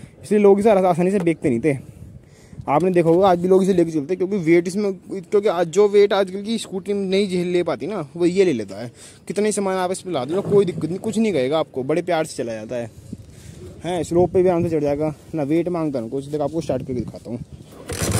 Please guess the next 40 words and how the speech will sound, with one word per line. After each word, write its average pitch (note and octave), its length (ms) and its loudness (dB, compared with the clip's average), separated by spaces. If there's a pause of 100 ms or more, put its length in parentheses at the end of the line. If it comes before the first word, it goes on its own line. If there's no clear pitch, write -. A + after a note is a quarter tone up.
(640)
देखो D#3+ 300 -6
एक F3 220 4
एक F3 100 -2
में F3 100 2
start B2+ 260 -2
होगा। B2 200 -2 (720)
बस C4+ 200 4
ये C#4+ 100 4
है F#3 80 4
यार, A3+ 220 2
आप A3+ 240 0
अगर G#3+ 220 4 (380)
vehicle F#3 380 2
की A3 80 -4
maintenance G3+ 480 -2
थोड़ी G#3 140 2
अच्छी G3+ 200 -4
करके F#3+ 220 -4
रखोगे D#3 280 -2
ना, F#3 140 -6 (460)
तो F#3+ 160 2 (480)
व्हीकल E3+ 280 4
भी G3 60 2
आपको F#3+ 140 0
कुछ F#3 220 -6
नहीं F3 100 -2
करेगा, C#3 200 -4
बड़े D#3+ 160 -2
प्यार E3+ 280 -2
से D#3+ 60 -8
चलेगा। C3 280 -4
टाइम E3+ 220 -2
टू G3+ 60 -4
टाइम G3+ 160 0
सर्विस F#3+ 280 -4
कराओ G3 240 -4
बस, F3+ 320 -6
और E3 160 4
क्या D#3+ 100 2
चाहिए। A2+ 280 -4